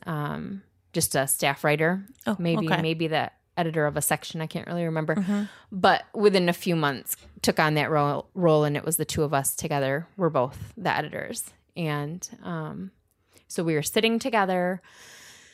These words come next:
Speaker 1: The ceremony was long and stupid and boring as shit.
Speaker 2: Mm-hmm.
Speaker 1: Um, and the microphone went out halfway through it. So then the teachers are, like, shouting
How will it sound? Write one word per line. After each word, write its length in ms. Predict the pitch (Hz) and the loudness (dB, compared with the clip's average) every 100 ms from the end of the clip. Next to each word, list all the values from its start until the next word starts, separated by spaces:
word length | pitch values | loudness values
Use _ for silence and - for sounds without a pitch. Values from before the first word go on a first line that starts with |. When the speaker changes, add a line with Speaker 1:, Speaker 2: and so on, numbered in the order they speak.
| _ | _
Speaker 1:
The 100 | - | 0
ceremony 540 | 214 247 233 220 208 185 | 4 6 8 8 8 6
was 180 | 165 160 | 4 2
long 480 | 156 151 156 165 | 4 4 4 4
and 160 | 185 180 | 0 -2
stupid 460 | - - 175 175 165 | -4 -6 -6 -8 -8
and 180 | 151 165 | -10 -12
boring 440 | - 156 - - - | -12 -12 -10 -10 -10
as 60 | - | -8
shit. 420 | - - 190 180 | -8 -4 -4 -2
Speaker 2:
Mm-hmm. 300 | 190 190 202 - - - _ | -2 -2 -4 -6 -18 -20 _
Speaker 1:
Um, 460 | 196 185 156 - 202 - - | -2 0 -2 -6 -10 -8 0
and 180 | 202 190 | 2 4
the 60 | |
microphone 720 | 185 185 180 170 165 123 175 185 | 4 2 2 -4 -4 -6 -6 -6
went 200 | 190 170 | -2 2
out 200 | 147 - | 2 0
halfway 440 | 156 143 - 151 | -4 -6 -4 -6
through 280 | 147 - 165 | -6 -4 -2
it. 240 | 127 - - | -4 -6 -6
So 180 | - 170 | -2 0
then 200 | 156 156 | 0 -2
the 80 | |
teachers 500 | 143 - 160 165 151 | -2 -4 -4 -4 -2
are, 120 | 160 147 | -2 0
like, 300 | 143 120 - | 0 -2 -6
shouting 880 | - - 175 156 156 151 143 151 | -8 -4 2 4 4 2 0 -4